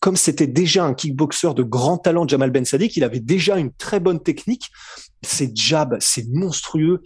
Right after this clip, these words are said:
Ses cou-, ses front kicks au corps, c'est monstrueux. Enfin, il a une vraie palette technique, en fait, Jamal Ben Sadiq. C'est pas juste, donc c'est son surnom, un Goliath. C'est vraiment un gars qui, au-delà d'être agressif et de frapper, mais,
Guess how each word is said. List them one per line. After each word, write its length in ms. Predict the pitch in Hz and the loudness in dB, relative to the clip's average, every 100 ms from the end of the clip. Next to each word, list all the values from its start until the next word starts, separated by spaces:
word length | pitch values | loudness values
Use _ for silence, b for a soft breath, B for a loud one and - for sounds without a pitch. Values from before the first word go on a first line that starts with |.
| B B | B B
Ses 340 | - 147 135 | 0 0 -2
cou-, 160 | - - | -6 -4
ses 200 | - 131 | -2 -2
front 320 | - - 180 | -4 -6 -6
kicks 280 | - 190 - | -4 -6 0
au 140 | 139 | 0
corps, 320 | 139 170 160 | 2 0 0
c'est 160 | - 127 | -2 -2
monstrueux. 340 | 131 143 - B B | -2 -2 -6 B B
Enfin, 140 | 180 - | -6 0
il 160 | 190 180 | 2 2
a 40 | |
une 140 | 214 135 | 2 2
vraie 300 | 120 127 208 | 2 2 2
palette 320 | 170 160 - | 2 0 0
technique, 400 | - - 190 - | -4 -2 -2 -2
en 40 | |
fait, 180 | - 127 | -2 0
Jamal 220 | 127 123 | 2 2
Ben 120 | 120 | 0
Sadiq. 300 | 123 131 143 | 2 0 2
C'est 240 | - - - | 2 0 0
pas 160 | 214 | 2
juste, 380 | 139 170 233 - - - | 2 2 0 -4 -12 -6
donc 140 | 127 | -6
c'est 100 | - | -6
son 220 | - 131 | -6 -4
surnom, 380 | - 135 160 196 | -2 0 0 2
un 140 | 147 135 | 0 2
Goliath. 440 | 160 165 175 - B B B B | 2 2 0 -2 B B B B
C'est 180 | - | 0
vraiment 380 | 127 127 185 185 | 2 2 2 2
un 100 | 135 | 2
gars 200 | 131 208 | 2 0
qui, 200 | 214 151 147 | -2 -6 -2
au-delà 280 | 170 147 202 | 0 0 0
d'être 240 | 123 - | 0 -2
agressif 640 | 160 143 151 - 185 - - | -2 0 0 -2 -4 -8 -4
et 100 | 139 | -4
de 120 | 131 | -2
frapper, 560 | 127 - - 156 - 185 | -6 -6 -4 -4 0 0
mais, 240 | 139 113 | 0 -2